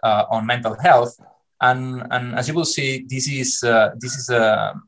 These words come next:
measuring effects in, in the, in the very short run. So it's just, like, um, one month after the beginning of the pandemic. And this is in, in the U K. And we're gonna be focusing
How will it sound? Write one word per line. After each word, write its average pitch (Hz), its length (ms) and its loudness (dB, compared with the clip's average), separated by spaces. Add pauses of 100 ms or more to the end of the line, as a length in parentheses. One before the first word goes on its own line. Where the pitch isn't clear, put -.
(220)
measuring 131 460 0
effects 131 640 -2
in, 117 200 -6
in 117 140 -4
the, 117 160 -4
in 123 80 -6
the 117 160 -4
very 135 220 -2
short 117 280 -2
run. 117 280 2
So - 160 -8
it's 113 220 -10
just, - 200 -8
like, 110 260 2 (400)
um, 107 360 2
one 139 180 4
month 123 420 0
after 113 380 0
the 110 80 -8
beginning 120 320 -4
of 107 100 2
the 107 100 -4
pandemic. 123 500 0 (560)
And 123 180 0
this 139 160 -6
is 127 140 -6
in, 117 240 -2
in 117 80 -4
the 110 80 -2
U 113 160 0
K. 104 280 -2
And 117 160 -4
we're 170 100 -4
gonna 208 140 2
be 165 120 -2
focusing 123 680 0